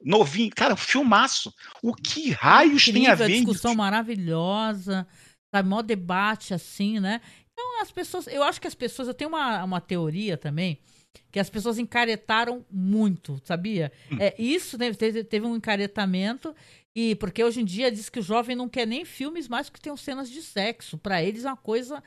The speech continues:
Speaker 2: que é absolutamente ofensiva. Eu falo, "Cara, vocês estão encaretando, não é possível."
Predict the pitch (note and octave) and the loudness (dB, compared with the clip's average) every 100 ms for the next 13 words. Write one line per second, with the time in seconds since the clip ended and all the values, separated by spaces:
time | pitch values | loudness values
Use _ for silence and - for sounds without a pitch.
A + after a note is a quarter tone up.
0 | _ _ _ _ _ - G#3+ G3 - A#3 | _ _ _ _ _ -2 0 0 -2 -4
1 | A#3 A#3 B3+ C4 D#4+ F4 - - C#4+ C#4+ | -2 -2 -2 -4 -4 -6 -10 -4 -2 -2
2 | E4+ A4+ A#4 A4+ E4 - G#4 G#4 G4+ G#4+ | -4 -4 -2 -4 -6 -12 -6 -2 -2 -2
3 | - F4+ G4+ F#4 F4+ G4+ - E4+ A4 F#4+ | -4 -6 -4 -6 -6 -8 -8 -2 -2 0
4 | G#3 | -4